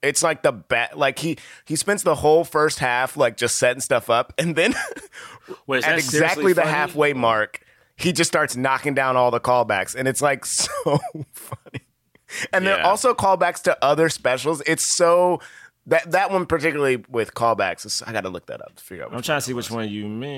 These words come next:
Speaker 2: mean. I mean, he's got a ton. Um,
Speaker 1: And,
Speaker 2: but yeah.
Speaker 1: and even in this, in this movie, just everything he said, I was just laughing.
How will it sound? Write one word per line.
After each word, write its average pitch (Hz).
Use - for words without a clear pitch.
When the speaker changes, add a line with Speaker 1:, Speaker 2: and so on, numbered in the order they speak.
Speaker 2:
mean. 87
I 110
mean, 117
he's 131
got 82
a 69
ton. 73
Um, 156
Speaker 1:
And, 220
Speaker 2:
but 202
yeah. 214
Speaker 1:
and 208
even 247
in 220
this, 202
in 156
this 190
movie, 143
just 185
everything 175
he 147
said, 180
I 123
was 113
just 123
laughing. 123